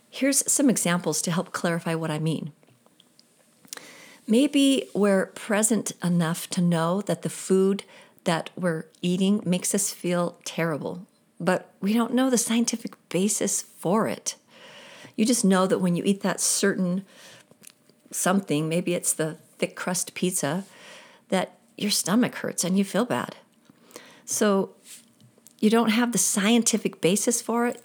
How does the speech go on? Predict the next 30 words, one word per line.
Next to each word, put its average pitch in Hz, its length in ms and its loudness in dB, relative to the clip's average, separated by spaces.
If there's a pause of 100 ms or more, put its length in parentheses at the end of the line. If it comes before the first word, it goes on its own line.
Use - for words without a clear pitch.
but 220 100 -8
you 220 100 0
do 277 260 0
have 247 200 -2
some 220 260 2
understanding. 180 720 0 (380)
That - 320 -4
partial 233 720 0
or 170 220 0
wholly 214 760 0
understanding 208 720 0 (340)
is 208 140 4
enough 233 360 4
to 269 100 -2
take 233 260 -2
action 220 380 0
now, 226 380 0 (180)
in 214 180 4
the 247 80 2
present. 240 580 0 (1000)
You 208 340 4 (380)
may 196 180 4
not 233 140 4
have 226 160 4
a 208 60 4
blood 214 300 4
test - 360 -2
proving 196 480 4
you 170 80 4
shouldn't 170 400 0